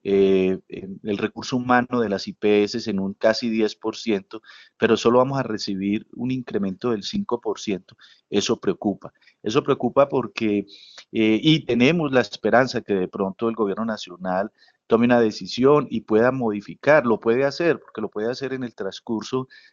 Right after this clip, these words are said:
de estos días, que, eh, revise ese incremento de la unidad de pago. La unidad de pago por capa-, por capitación es lo que recibi-, reciben las E P S por cada uno de los sus-, eh, de los ciudadanos, eh, por salud,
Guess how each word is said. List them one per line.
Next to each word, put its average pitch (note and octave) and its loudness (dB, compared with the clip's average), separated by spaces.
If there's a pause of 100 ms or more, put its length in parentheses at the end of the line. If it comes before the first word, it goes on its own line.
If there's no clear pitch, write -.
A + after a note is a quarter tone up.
(160)
de G#2 2
estos B2+ -4
días, B2+ 2 (300)
que, G2+ 2
eh, G#2+ -2
revise A2 0
ese - -6
incremento G2+ -2
de F#2+ 2
la E2+ -4
unidad E2+ -10
de F2+ -8
pago. - 2 (280)
La A2+ 4
unidad A#2+ 6
de C#3 4
pago C#3+ 2
por B2+ -6
capa-, - -6 (220)
por G#2 -6
capitación G#2+ -6
es B2 -4
lo C3+ 0
que B2+ -6
recibi-, A2 -4
reciben A#2 0
las A#2+ -2
E A2 -2
P B2 2
S B2+ -6 (800)
por A#2+ 2
cada B2 6
uno C#3+ 2
de C3+ 4
los A2 -4
sus-, - -12
eh, F#2+ 0
de F#2+ -2
los F2+ -4
ciudadanos, G2 2 (420)
eh, G2 2
por G#2 0
salud, G2 2